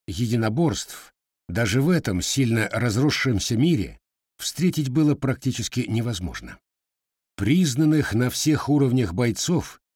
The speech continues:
можно было пересчитать по пальцам. И одним из них являлся Ягуар, тот самый инструктор,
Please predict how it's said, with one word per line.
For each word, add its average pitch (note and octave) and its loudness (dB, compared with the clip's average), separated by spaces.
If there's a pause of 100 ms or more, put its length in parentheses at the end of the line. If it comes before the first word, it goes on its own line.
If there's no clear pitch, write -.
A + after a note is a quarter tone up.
(140)
можно C3+ 0
было C#3+ 2
пересчитать B2+ -2
по A2+ -4
пальцам. - -12 (760)
И F#2 0
одним G#2+ 2
из F2+ 0
них B2+ 2
являлся G#2 0
Ягуар, G2+ -4 (580)
тот A2 -4
самый G2 0 (100)
инструктор, G#2+ -4